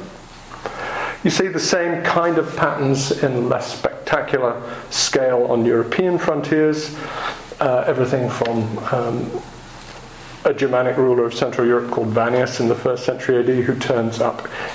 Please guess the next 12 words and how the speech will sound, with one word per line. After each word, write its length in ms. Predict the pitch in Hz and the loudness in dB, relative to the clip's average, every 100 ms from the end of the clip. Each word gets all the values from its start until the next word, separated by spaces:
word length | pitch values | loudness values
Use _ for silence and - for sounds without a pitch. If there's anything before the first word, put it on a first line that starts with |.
| - | 0
in 180 | 135 113 | 0 2
Tacitus, 760 | - 151 - 156 - - - - - - - | 2 0 2 2 0 -4 -8 -10 -12 -14 -4
to, 600 | - 147 139 139 139 139 | 0 2 4 2 2 2
uh, 340 | 131 113 113 113 - - - - 120 | 2 4 2 -2 -10 -12 -16 -4 0
a 40 | |
whole 160 | 123 120 | 0 2
series 360 | - 127 120 | 2 2 2
of 80 | 117 | 2
much 260 | 120 - 113 | 2 2 0
less 220 | 110 - | 0 0
well-known 380 | 117 117 120 113 | 2 4 2 2
figures 420 | 127 117 110 | 0 0 -2